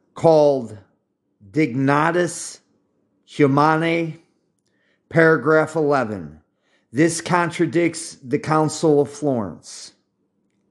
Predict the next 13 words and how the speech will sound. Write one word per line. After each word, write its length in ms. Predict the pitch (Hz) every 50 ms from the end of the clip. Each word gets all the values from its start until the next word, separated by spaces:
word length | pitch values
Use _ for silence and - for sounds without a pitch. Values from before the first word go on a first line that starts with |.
| _ _ _ _ _ _ _ _ _ _ _ _ _ _ _ _ _ -
The 100 | - 139
fourth 460 | 139 - 196 202 202 202 185 - - 165 -
error 680 | 185 165 160 151 147 139 135 123 113 110 101 98 _ _ _ _
or 200 | - 143 135 131
heresy 920 | 113 139 156 147 139 131 131 131 - - - 113 101 92 85 78 73 76 _ _ _ _ _ _ _ _ _ _ _ _ _ _ _
is 220 | - 139 135 - -
communal 540 | - 175 156 156 165 180 190 190 202 190
public 500 | - - - 190 185 180 185 185 180 -
prayer 400 | - - 202 208 196 180 156 143
with 240 | 120 117 135 131 -
heretics 640 | 156 160 160 165 165 165 - 175 170 - - - 170
and 120 | 165 151
schismatics 1080 | 160 - - - 175 165 165 - 165 170 175 165 156 131 117 110 110 - - - -